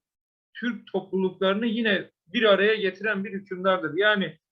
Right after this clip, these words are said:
Türk siyasi birliğini sağlayan hükümdarlardan biridir. Bakın bugüne kadar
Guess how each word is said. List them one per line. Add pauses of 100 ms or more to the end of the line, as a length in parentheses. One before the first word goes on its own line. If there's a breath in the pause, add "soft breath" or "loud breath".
(140)
Türk
siyasi
birliğini
sağlayan
hükümdarlardan
biridir.
Bakın
bugüne
kadar